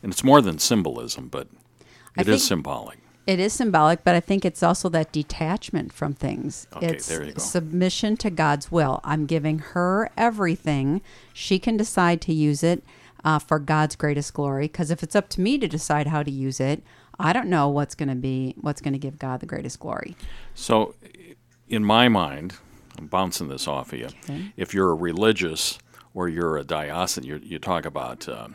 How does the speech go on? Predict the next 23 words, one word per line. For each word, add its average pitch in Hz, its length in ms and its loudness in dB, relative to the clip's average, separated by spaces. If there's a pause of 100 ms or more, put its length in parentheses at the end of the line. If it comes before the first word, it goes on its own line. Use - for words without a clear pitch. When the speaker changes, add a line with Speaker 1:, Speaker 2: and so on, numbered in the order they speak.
(680)
Speaker 1:
poverty, 90 440 2
chastity, 76 680 -4
and 62 160 -12
obedience 73 800 -10
here. - 260 -12 (680)
Uh, 67 260 -12 (100)
if, 82 200 -12
if - 240 -10
you're 85 180 -4
in 80 100 -6
a 76 40 -8
religious 87 560 0
order, 80 380 0
the 64 160 -10
poverty 87 580 0
is, 62 240 -6
is 71 300 -8
the, 62 360 -10 (720)
the 69 200 -8 (160)
relinquishing 80 720 -6
all 67 180 -6
claims 78 560 -8
to, 64 380 -10